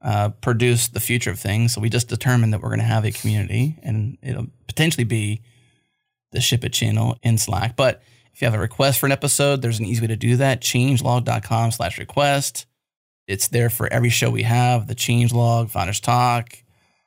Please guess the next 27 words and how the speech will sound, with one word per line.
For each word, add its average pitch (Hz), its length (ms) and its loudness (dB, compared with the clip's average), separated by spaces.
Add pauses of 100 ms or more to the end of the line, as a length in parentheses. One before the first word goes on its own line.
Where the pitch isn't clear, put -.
(200)
Ship 117 360 0
It, 113 380 -2 (280)
all 123 200 2
the 127 100 0
shows, 95 540 -4
essentially. 123 360 -4
So - 100 -2
if 120 60 -4
you 117 80 0
have 110 80 0
a - 40 -6
request 120 360 -2
for 101 100 -2
a 107 60 -2
guest 147 540 -2
or 110 80 -6
an 98 60 -6
idea, 131 440 -2
that's 101 160 -6
the - 80 -8
best 110 220 -2
way 110 100 -2
to 101 60 -2
share 123 240 0
it 131 80 -2
with 139 100 -2
us. 143 400 -4